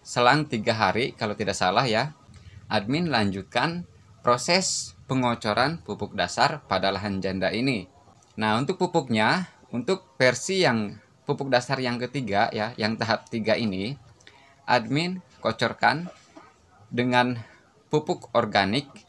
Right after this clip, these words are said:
yang dicampur dengan pupuk kimia sedikit. Nah, untuk rinciannya, waktu itu kita membuat air jakaba dua puluh liter, kemudian kita campur dengan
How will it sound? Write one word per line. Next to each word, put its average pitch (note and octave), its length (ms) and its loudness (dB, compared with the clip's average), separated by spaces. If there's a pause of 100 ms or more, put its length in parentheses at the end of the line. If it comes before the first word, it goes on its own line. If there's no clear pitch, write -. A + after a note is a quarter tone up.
(300)
yang A#2+ 220 2
dicampur G#2+ 480 -4
dengan A#2+ 400 -2 (320)
pupuk B2+ 260 -4 (160)
kimia G#2+ 380 2
sedikit. G2 480 -4 (420)
Nah, G#2+ 240 0 (220)
untuk A2+ 260 -6
rinciannya, A2+ 840 0 (640)
waktu C3+ 420 2
itu F3 220 0
kita B2+ 320 2
membuat A#2 580 2 (300)
air C3 320 6
jakaba C3+ 640 2
dua A2 400 2
puluh G#2 400 -2
liter, G#2 560 -4 (520)
kemudian B2+ 720 -2
kita B2+ 720 0
campur A2+ 400 -2
dengan A2 400 -4